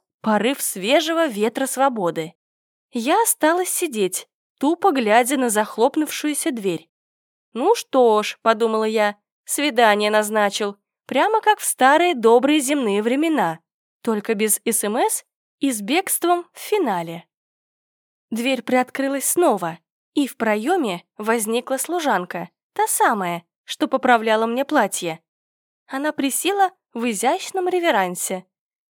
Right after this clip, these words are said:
«Госпожа Динара, если позволите, я провожу вас в ваши покои,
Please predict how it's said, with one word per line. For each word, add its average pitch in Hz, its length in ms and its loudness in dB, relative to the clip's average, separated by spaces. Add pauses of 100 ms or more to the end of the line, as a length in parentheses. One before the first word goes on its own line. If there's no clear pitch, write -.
(140)
«Госпожа 233 540 -2
Динара, 254 520 -4 (240)
если 269 400 -2
позволите, 247 800 0 (240)
я 254 300 2
провожу 240 500 2
вас 294 300 0
в 233 100 -2
ваши 302 340 -2
покои, 226 640 -2